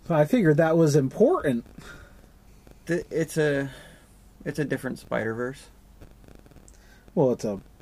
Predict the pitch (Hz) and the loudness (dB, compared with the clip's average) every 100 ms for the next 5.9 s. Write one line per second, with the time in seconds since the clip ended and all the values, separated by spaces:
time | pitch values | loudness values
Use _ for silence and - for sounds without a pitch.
0 | - - - - - 156 151 175 123 110 | -20 -20 -20 -20 -6 2 4 4 0 -14
1 | - 104 107 - - - - - - - | -12 -12 -10 -10 -12 -14 -20 -20 -20 -20
2 | - 175 165 92 - - - - - - | -8 0 0 0 -8 -16 -20 -20 -20 -20
3 | - - - - - 139 127 120 123 123 | -20 -20 -20 -20 -6 0 2 2 0 -2
4 | 127 120 120 107 127 117 113 110 - 131 | -4 -2 -2 -2 0 0 -2 -8 -14 -10
5 | 127 120 120 110 117 117 123 - | -6 -6 -6 -6 -8 -8 -8 -16